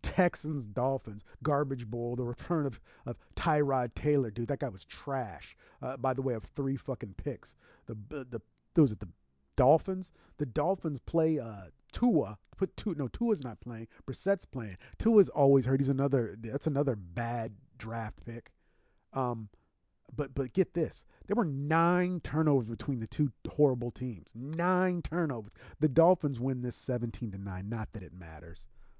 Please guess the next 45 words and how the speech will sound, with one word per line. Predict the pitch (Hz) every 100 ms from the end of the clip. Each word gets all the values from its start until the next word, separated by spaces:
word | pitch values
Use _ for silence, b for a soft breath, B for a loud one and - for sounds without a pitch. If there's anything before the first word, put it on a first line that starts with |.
| -
Two | - 139
really | 107 120 110
bad | 95 98 95 92
teams. | - 98 -
Falcons, | - 143 139 - 123 104
Saints. | - - 135 131 - - _ _ _ _ _ _ _ _
Um, | 117 113 104 101 92 -
you | 123
look | 123 147
at | 127
this | 98 135
game. | - 127 127
Jameis | 110 139 147 139 127
is | 117
out | 123 107
with, | 110
with | 104 110
a, | 110 107 98 101 98
I |
think | 120 170
he | 110
was | 104 117
his | 92 90
A | 101
C | 131 - 127
L, | 120
M | 127
C | 135 - 139
L. | 139 147 b b b
And | 110
here | 127
comes | 139 156 147
Trevor | - - 131 139
Siemian. | - 147 135 95
Where | 110 233
was | 277 226
the | 240
other | 247 254
dude? | 190 165 92 - _ _ _ _ _ _ _ _ _ _
What's | 190
the | 214
other | 214 202
fucking | - 214 208
guy's | 202 208 202
name? | 214 220 220